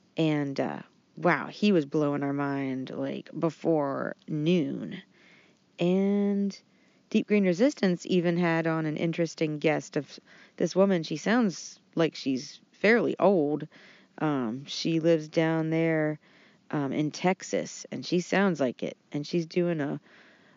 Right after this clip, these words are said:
a two-week hunger strike. She's on day fifteen, actually, so I guess it's just ongoing to stop the, uh, the industries just basically killing their way of life down there,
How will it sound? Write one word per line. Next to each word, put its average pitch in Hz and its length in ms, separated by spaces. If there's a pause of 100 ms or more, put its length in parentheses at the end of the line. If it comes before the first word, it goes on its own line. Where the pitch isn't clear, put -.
a 147 100
two-week 214 580
hunger 190 360
strike. - 460
She's 160 220
on 151 240
day 170 260
fifteen, 185 880
actually, 135 360
so - 140
I - 60
guess 143 180
it's - 240
just - 260
ongoing 156 760 (600)
to 143 140
stop - 480 (100)
the, 143 320
uh, - 200 (1000)
the - 140
industries 160 1080 (760)
just - 260
basically 156 440
killing 156 380
their 151 140
way 156 180
of 147 100
life 156 300
down 139 260
there, 135 320